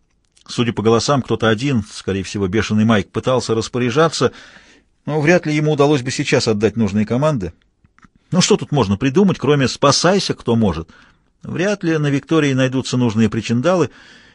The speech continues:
и уж наверняка никто из мечущихся там прохвостов не сумеет грамотно завести пластырь под пробоину.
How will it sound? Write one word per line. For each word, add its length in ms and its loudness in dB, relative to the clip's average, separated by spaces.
и 100 -2
уж 200 -4
наверняка 840 2
никто 420 -2
из 160 0
мечущихся 580 -4
там 160 0
прохвостов 600 -2
не 140 2
сумеет 400 0
грамотно 480 2
завести 400 -2
пластырь 640 0
под 220 -8
пробоину. 520 -2